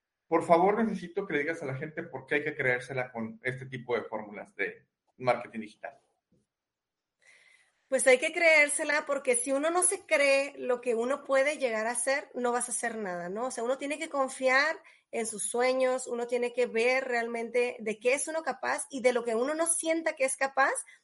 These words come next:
Speaker 2: ahí hay que enfocarse. Porque en esa, en e-, en esa parte en la que nosotros pensamos, "Esto no es para mí", a lo mejor esos resultados que ella está hablando, esas posibilidades que existen,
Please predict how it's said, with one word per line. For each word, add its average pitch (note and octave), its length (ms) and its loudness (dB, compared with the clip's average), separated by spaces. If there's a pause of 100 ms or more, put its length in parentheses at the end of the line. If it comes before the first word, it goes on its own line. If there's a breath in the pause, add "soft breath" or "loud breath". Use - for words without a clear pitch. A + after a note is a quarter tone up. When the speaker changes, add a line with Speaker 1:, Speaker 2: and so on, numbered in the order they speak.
(160)
Speaker 2:
ahí A3+ 240 4
hay A#3+ 100 10
que B3 80 -2
enfocarse. - 520 -8 (280 soft breath)
Porque A#3 400 2
en A#3+ 80 4
esa, E4 340 4
en C4+ 200 2
e-, C4 180 2
en B3+ 120 2
esa D#4+ 280 0
parte D#4 420 -2 (380 loud breath)
en B3+ 140 2
la B3+ 120 4
que B3 100 0
nosotros A#3+ 680 -2 (840)
pensamos, C4 560 2
"Esto D4 260 -2
no D4+ 100 0
es D4 100 -2
para C4+ 240 0
mí", A#3+ 320 -4
a B3 100 -2
lo B3+ 100 2
mejor B3+ 240 2
esos C#4+ 180 -2
resultados C4 480 -2
que B3+ 120 0
ella B3 140 2
está C4 220 0
hablando, A#3 480 0
esas A#3+ 200 -6
posibilidades A#3+ 720 0
que A#3 140 -2
existen, C#4 600 -2